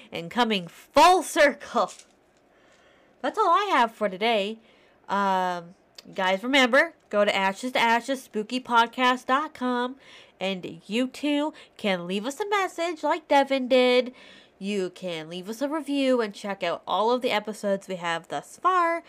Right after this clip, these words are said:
You know, episodes, websites, all in one place. You can get to our Facebook from there, our fan page.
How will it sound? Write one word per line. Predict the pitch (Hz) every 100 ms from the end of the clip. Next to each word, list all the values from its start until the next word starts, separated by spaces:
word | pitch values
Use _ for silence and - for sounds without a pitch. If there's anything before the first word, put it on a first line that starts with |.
| - - _ -
You | 175
know, | - - _ _ _ _ _ _ -
episodes, | 247 247 294 285 269 269 226 - - - _ _ _ _ _ _ _ _ _
websites, | 247 277 214 - 262 247 247 233 -
all | 220 233 233
in | 214
one | 208 185
place. | 170 131 78 -
You | 185 175
can | 175 160
get | 160 -
to | 160
our | 147 151 220
Facebook | 226 220 - 220 214
from | - 202 196
there, | 202 202
our | 160 151
fan | - 170 196 220
page. | 208 226 220 220 226 196 -